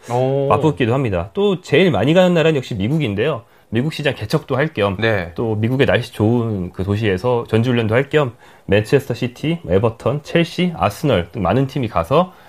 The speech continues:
Speaker 2: 어, 미국 여러 도시에서 경기를 하게 될 겁니다.
Speaker 1: 이 더운데 태국을 가다니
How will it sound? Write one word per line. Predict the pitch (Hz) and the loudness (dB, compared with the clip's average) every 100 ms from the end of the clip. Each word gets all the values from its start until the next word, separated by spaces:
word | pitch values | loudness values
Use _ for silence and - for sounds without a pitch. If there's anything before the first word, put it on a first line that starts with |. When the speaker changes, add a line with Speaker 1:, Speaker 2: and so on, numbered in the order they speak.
| - | -12
Speaker 2:
어, | 76 | -4
미국 | 87 120 131 - _ | 0 0 0 -6 _
여러 | 104 120 | 4 4
도시에서 | 110 95 98 | 2 0 -2
경기를 | 101 98 95 113 | -2 -2 0 -2
하게 | |
될 | 85 76 | -4 -8
겁니다. | 73 - - - - - | -12 -16 -16 -18 -18 -8
Speaker 1:
이 | 120 | -2
더운데 | 127 120 120 | 0 0 -2
태국을 | - 151 160 127 | -6 -8 -8 -4
가다니 | 120 110 104 104 | -4 -4 -4 -6